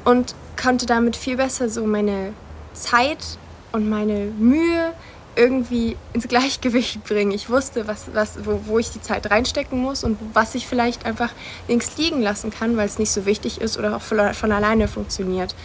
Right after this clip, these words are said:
Und das ist was ganz Wichtiges, was ich für mich mitgenommen habe, einfach mich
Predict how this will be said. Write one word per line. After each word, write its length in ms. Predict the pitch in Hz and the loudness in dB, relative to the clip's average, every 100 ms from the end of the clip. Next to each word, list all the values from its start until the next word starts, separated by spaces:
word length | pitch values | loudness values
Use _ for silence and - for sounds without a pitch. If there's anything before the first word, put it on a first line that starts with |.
| - - - | -16 -18 -8
Und 100 | 220 | -2
das 180 | 233 - | 2 2
ist 200 | 240 - | 2 -2
was 160 | 220 - | -4 0
ganz 240 | 226 226 | 0 2
Wichtiges, 520 | 240 - 202 202 - | -2 0 -2 -2 -4
was 160 | 202 - | -6 -8
ich 120 | - | -4
für 120 | 220 | -2
mich 220 | 220 240 | 0 0
mitgenommen 460 | 226 214 208 202 214 | -2 -4 -2 0 0
habe, 180 | - - | -2 -4
einfach 320 | 208 214 - | -4 -6 0
mich 200 | 208 | 0